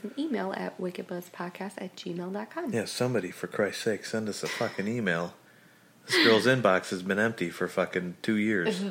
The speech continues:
Speaker 1: <laughs> No, it's not empty. It's me emailing myself the notes for the episode. So it's
Speaker 2: Yeah.
Speaker 1: just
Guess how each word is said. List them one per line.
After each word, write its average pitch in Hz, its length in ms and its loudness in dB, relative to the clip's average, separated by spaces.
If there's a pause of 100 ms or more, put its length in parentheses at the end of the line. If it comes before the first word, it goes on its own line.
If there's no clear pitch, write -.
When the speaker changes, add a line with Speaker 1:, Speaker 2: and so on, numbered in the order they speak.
(160)
Speaker 1:
<laughs> 196 500 2
No, 196 220 8
it's 180 200 4
not 196 180 8
empty. 165 320 4
It's 160 160 -2
me 180 280 4
emailing 175 400 4
myself 156 540 4 (260)
the 170 120 2
notes 165 440 4
for 180 480 8
the 170 220 6
episode. 160 540 0
So 180 160 8
it's 175 80 4
Speaker 2:
Yeah. 214 80 8
Speaker 1:
just 185 200 2